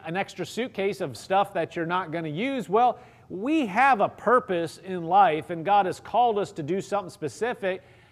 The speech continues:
And if you look at everybody else and what they're doing, you may be tempted to try to add something to yourself that you don't actually need. Or you may think, "I need that,"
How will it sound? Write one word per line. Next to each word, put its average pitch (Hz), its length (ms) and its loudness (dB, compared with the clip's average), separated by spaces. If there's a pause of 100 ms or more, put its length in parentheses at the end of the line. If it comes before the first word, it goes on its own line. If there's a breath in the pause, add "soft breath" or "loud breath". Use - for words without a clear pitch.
(180 soft breath)
And 202 180 0
if 196 80 -2
you 277 140 0
look 302 240 4
at 247 100 4
everybody 202 640 4
else 254 380 2 (420 soft breath)
and 196 280 -2
what 190 240 4
they're 247 240 6
doing, 190 380 4
you 240 100 -2
may 269 200 -2
be 208 120 -2
tempted 226 400 -2
to 175 80 -2
try 202 240 2
to 185 60 2
add 202 320 4
something 208 280 0
to 185 120 -2
yourself 208 420 0
that 196 120 0
you 226 140 0
don't 247 220 4
actually 233 400 -2
need. 202 500 -2 (200 soft breath)
Or 247 160 6
you 226 120 0
may 220 200 0
think, 277 440 -2
"I 208 200 2
need 233 460 2
that," 180 460 6